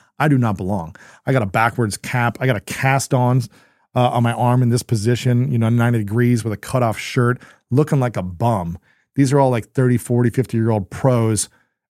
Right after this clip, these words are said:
actually getting paid to speak." And I go, "Well, this is where I need to be." By going there, I met a guy at one of these kind of events. There was, um,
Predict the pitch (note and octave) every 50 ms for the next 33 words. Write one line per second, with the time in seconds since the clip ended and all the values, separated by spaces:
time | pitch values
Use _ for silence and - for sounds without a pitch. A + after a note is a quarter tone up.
0 | _ - C3 C3+ A2+ - C3 A#2 B2 A2+ G#2 - C3 B2+ G#2 G2 - - - -
1 | B2+ G#2+ F2+ F2 - - - _ _ _ _ _ _ _ _ _ _ - A2+ A2
2 | G#2 A#2 A2+ A#2+ - - G#2+ A2 C3 B2+ A2 A2+ G#2+ - A#2 G#2+ A#2+ A2+ A2 A2+
3 | A2 F#2 F2 G#2+ B2+ A2 - - - _ _ _ _ _ _ _ _ _ _ _
4 | _ _ _ - A2+ A#2+ A#2+ A#2+ A2+ G2 F#2+ C#3+ C#3 D#3 F#3 G3 F#3 D3+ C3 D3
5 | D3+ C#3+ G#2+ F2 E2 - - _ _ _ _ _ _ _ _ _ _ _ _ _
6 | _ _ _ _ _ _ _ _ _ - A2+ A#2 A#2+ A#2 B2 C#3 D#3+ D#3 B2+ B2+
7 | G#2+ F2+ F2+ G#2 A#2 A2+ - - - _ _ - A#2+ A#2 A2+ A#2 C3 D3 E3 E3+
8 | E3 D#3 - - - C#3 C3 A#2+ G#2+ F2 - - _ _ _ C#3 A#2+ G#2 G#2+ C3+
9 | C3+ A2+ G2+ G#2 - - - - - _ _ _ _ _ _ - G2 A2+ A2+ A#2
10 | A#2 B2 A#2+ A#2 G2+ G2 A2+ A2+ A2+ A2+ A2 A2 G#2+ G#2+ G#2 F#2+ G#2+